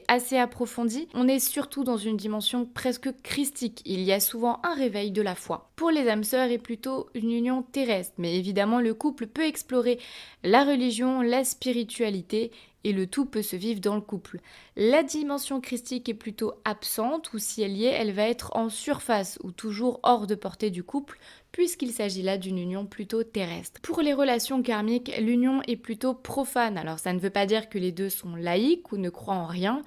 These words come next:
mais que le lien entre eux est profane, puisqu'il fait intervenir l'ego. Généralement, l'autre ne va pas forcément être réceptif aux croyances de l'un,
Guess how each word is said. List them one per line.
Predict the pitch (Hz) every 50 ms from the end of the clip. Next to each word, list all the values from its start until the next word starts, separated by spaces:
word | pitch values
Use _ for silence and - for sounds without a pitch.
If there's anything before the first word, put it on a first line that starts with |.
| - - - - - - - - -
mais | 208 214
que | 214 -
le | 208 185 190 202
lien | 202 240 339 392
entre | 330 240 208 202 - - 247 254
eux | 247 -
est | - 226 226
profane, | 226 - - - 233 226 226 - 202 185 180 175
puisqu'il | - - 233 240 233 - - 202 208
fait | 208 - 254
intervenir | 240 226 226 226 214 208 196 202 208 220 226 220 214
l'ego. | 208 202 214 180 180 190 180 - - - - - _ -
Généralement, | 160 147 175 202 208 214 214 208 202 202 196 202 214 208 220 254 269 240
l'autre | 220 208 214 233 233 - - 214
ne | 202 190 185
va | 185 185
pas | 185 - - 302 254
forcément | - - 247 240 - - 233 226 220 220 214
être | 202 202 - - 202
réceptif | 196 196 240 240 240 240 226 226 - - 240 226 - - -
aux | 320 311
croyances | - - 262 240 233 226 226 214 190
de | 196 180
l'un, | 175 180 190 214 220